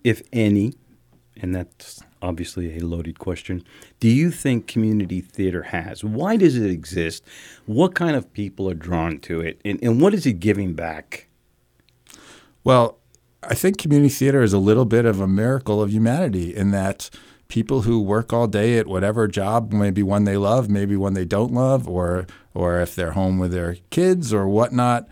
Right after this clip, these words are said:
Speaker 2: come together in the evening to sing and dance and play characters. And, uh, it's one of the few activities where people of all ages can come together, kids all the way up to senior citizens, and work collaboratively on something.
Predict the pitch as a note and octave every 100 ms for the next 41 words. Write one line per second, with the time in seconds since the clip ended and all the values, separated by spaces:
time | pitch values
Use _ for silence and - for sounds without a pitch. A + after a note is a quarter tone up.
0 | - _ _ - - D#3 D3 D#3 D3+ D#3
1 | C#3 C3 A#2 B2+ C#3 D3 D#3 - A2+ -
2 | - B2+ D#3+ D3 G#2 A2 D#3 D3+ A#2+ A#2+
3 | - C#3 D3+ C#3+ E3+ E3+ F#2 D#2+ D#2+ -
4 | F#2+ F#2 F#2 F2 - - _ - G2 F#2+
5 | - G2 - - - _ A2+ B2+ B2+ G#2+
6 | - C3+ B2 A#2 B2+ A2 A#2 A#2+ G2+ -
7 | A2 G#2+ G2 F2 F2 F2+ F#2+ A#2 C#3 C3+
8 | D3 C#3+ D3 C#3 C#3 C#3+ D3+ D3+ C#3+ -
9 | A2+ A2+ G2 G2 G2 G2 G2+ - F2+ E2+
10 | - G#2 G2 F#2 A#2+ C3+ - C#3+ D3 D#3
11 | - F#2 F2+ E2+ F#2 G#2+ - F2+ F#2 G#2
12 | B2 B2 C3+ C3 B2+ C3 B2+ C3 C#3+ C#3
13 | C#3